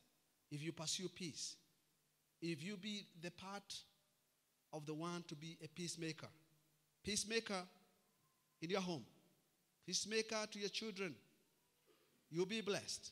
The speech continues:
if you be the one who is the lead, in the lead. Peace with your co-workers in your place of work. Be the one to bring peace, not the one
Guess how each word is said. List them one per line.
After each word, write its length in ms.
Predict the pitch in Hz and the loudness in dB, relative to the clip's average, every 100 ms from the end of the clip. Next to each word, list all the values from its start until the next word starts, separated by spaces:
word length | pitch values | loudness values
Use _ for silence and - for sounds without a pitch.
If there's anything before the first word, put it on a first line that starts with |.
| - _ - | -14 _ -10
if 180 | 160 139 | -8 -4
you 140 | 214 | -4
be 140 | 196 202 | -2 0
the 100 | 180 | 2
one 400 | 185 185 185 175 - - - | 2 2 0 -4 -12 -20 -4
who 120 | 180 | 0
is 100 | 165 | 2
the 80 | 156 | 2
lead, 260 | 160 185 139 - | 2 2 0 -4
in 120 | 147 | -2
the 80 | 160 | 0
lead. 280 | 185 135 - - - - _ _ - | 0 -2 -8 -18 -20 -20 _ _ 0
Peace 500 | 202 214 214 - - - _ _ _ _ _ _ _ _ _ _ _ - | 4 4 4 2 -2 -12 _ _ _ _ _ _ _ _ _ _ _ -8
with 300 | 156 196 180 - - - _ - | 0 2 2 -4 -18 -20 _ -16
your 500 | 156 175 175 170 165 - - - - _ _ - - _ _ _ _ | -8 -2 0 0 -2 -8 -20 -20 -20 _ _ -20 -20 _ _ _ _
co-workers 640 | - 202 196 190 135 - - | -6 -4 -4 -6 -12 -12 -12
in 80 | 147 | -10
your 80 | 147 | -6
place 260 | 185 175 | -6 -4
of 140 | 160 160 | -6 -6
work. 140 | 147 104 - _ _ _ | -8 -10 -20 _ _ _
Be 140 | 147 220 | -4 -2
the 120 | 202 | -2
one 360 | 202 208 160 120 | -2 -2 -2 -4
to 160 | - 160 156 | -6 -6 -4
bring 220 | 151 180 | 0 0
peace, 280 | 160 165 110 | 0 -4 -4
not 160 | 143 240 | -6 -4
the 80 | 214 | -2
one 460 | 208 214 214 208 | -2 0 0 -2